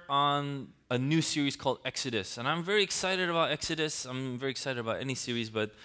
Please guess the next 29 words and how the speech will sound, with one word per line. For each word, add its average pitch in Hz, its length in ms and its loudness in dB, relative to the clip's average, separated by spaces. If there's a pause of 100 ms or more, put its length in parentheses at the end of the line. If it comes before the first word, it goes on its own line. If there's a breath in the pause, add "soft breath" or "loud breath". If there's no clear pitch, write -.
(440 loud breath)
Exodus 160 540 4
especially 151 600 0
because 147 460 0
I 156 80 2
think 214 200 -2
it 208 60 6
has 208 140 2
a 185 60 4
lot 202 320 8
to 180 100 -2
do 170 260 4
with 151 180 4
our 139 280 6
church 120 480 2
and 135 160 0
what 156 100 -2
we're 156 160 4
going 127 300 2
through. 110 400 0 (640 loud breath)
And, 139 500 6
uh, 127 240 10
I 127 100 6
just 156 180 -4
want 175 180 4
to 160 40 4
give 147 220 2
a 131 40 2
brief 143 320 0
intro. 131 580 2